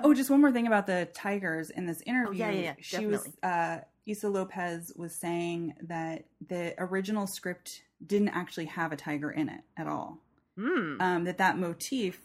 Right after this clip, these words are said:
Speaker 1: was added at the end. She originally had a scene with Shine looking at a zebra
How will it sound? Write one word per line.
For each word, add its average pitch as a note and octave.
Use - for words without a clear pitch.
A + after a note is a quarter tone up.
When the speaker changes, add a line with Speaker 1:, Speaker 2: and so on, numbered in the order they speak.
Speaker 1:
was E3+
added F#3
at F3
the F3
end. E3+
She G3+
originally A3
had F#3+
a F#3+
scene F#3
with E3
Shine F#3
looking F3+
at E3+
a D#3+
zebra G3+